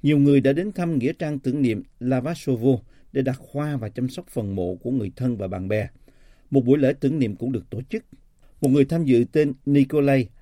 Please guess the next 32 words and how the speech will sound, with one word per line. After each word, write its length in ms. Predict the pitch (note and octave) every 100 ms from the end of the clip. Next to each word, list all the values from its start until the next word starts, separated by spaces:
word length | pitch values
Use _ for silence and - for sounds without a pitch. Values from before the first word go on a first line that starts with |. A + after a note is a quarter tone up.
| - C#3+
Pavlov 360 | C#3+ D#3 G#3 - -
nói 160 | E3+
rằng 220 | C#3 A2 B2+ - - _ -
những 240 | D3+ G#3
người 220 | D#3+ C3+
biện 380 | G#2+ B2 A#2+ C3+
minh 220 | E3 D#3+ C3+
cho 120 | C#3+
các 260 | - -
cuộc 280 | - B2 -
đàn 220 | C3 B2
áp 180 | - G3 -
hiện 300 | B2 A2+ G#2+
là 120 | G2+
một 200 | G2 F#2 -
nhóm 320 | A#2 G2+ C#3+ A3
thiểu 180 | - A#2
số 360 | - C3+ G3+ -
và 220 | G#2+ G#2
trong 180 | B2 B2
tương 220 | C3 B2+
lai 180 | B2 B2
có 140 | D#3
lẽ 240 | A#2 G2+ C3 - _
sẽ 160 | - -
có 120 | -
nhiều 320 | F3+ C#3 C3 -
chủ 100 | A#2+
nghĩa 280 | B2 D3 G#2
nhân 200 | D3 C#3
văn 220 | B2 B2+
hơn 240 | A#2 C3+